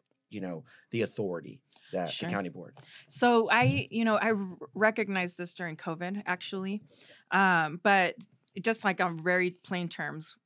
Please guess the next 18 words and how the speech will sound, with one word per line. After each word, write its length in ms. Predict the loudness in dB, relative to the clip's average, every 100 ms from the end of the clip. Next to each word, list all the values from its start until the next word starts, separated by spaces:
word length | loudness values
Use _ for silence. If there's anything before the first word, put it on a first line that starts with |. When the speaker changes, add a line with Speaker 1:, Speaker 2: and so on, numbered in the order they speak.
| _ -10
Speaker 2:
those 180 | -8 -4
who 120 | -2
own 140 | 0 0
homes, 500 | 0 0 -2 -4 -6
those 160 | -8 -6
who 80 | -4
own 140 | -6
property, 600 | -2 -2 0 -4 -4 -4 _ _ -6
pay, 160 | -6
pay 240 | -6 -8 -6
property 440 | 0 0 0 -8
taxes, 640 | -4 -4 -4 -10 -8 -12 -18 -20 -10 -6
the 80 |
Board 200 | 2 2
of 80 | 2
Supervisors 720 | -2 -2 2 2 2 0 -2
manages 640 | -2 -2 -2 -6 -8 -10 -12 -12
those, 280 | -6 -6